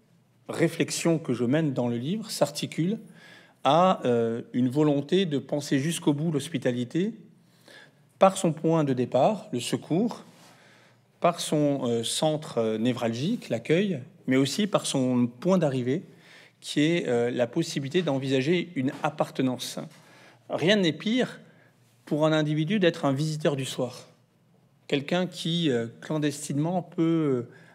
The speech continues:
euh, essaye de, d'exister ici et là, mais qui est de, qui vit dans la hantise d'être pris.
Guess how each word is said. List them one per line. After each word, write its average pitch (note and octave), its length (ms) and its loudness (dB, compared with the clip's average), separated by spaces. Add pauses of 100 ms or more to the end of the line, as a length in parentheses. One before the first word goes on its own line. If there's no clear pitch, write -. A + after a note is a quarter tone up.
(180)
euh, A#2+ 500 0
essaye D#3+ 460 0
de, B2+ 240 0
d'exister C#3+ 640 0
ici D3+ 380 -2
et D3 40 2
là, F3+ 160 4
mais D3+ 140 -2
qui - 140 -4
est - 20 2
de, C#3+ 100 0
qui - 220 -8
vit D3+ 100 -4
dans C#3+ 100 0
la B2 200 0
hantise D3+ 420 -2
d'être C3 240 -4
pris. - 300 -12